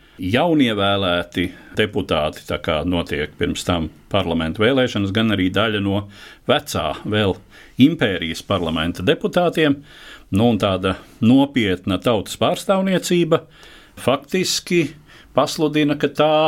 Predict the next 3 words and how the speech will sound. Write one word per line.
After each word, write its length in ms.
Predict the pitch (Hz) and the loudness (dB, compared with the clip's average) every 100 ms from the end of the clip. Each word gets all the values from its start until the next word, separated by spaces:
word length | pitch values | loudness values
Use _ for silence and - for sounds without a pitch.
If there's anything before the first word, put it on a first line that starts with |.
| - - | -2 -8
nepildīs 800 | - 190 190 113 90 85 85 - | -2 -2 0 0 0 -2 -4 -4
tos 360 | 110 107 104 - - - | 0 2 0 -4 -8 -6
līgumus, 760 | 98 104 156 165 190 190 - | 0 2 2 2 0 0 -2